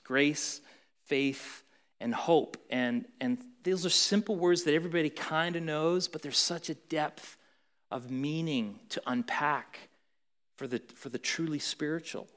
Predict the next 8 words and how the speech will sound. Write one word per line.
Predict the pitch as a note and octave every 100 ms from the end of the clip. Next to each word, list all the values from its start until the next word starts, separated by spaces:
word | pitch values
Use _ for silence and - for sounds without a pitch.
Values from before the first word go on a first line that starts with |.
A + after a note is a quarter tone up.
| A3+
Words | C#3 E3+ F#3+ -
open | E3+ E3+ D#3
up | C3 - - _ _ _ _ -
these | B2
new | C#3 E3 E3+
understandings | D3+ C3+ - D#3 D#3 E3+ D3+ A#2
so | - B2
that, | B2+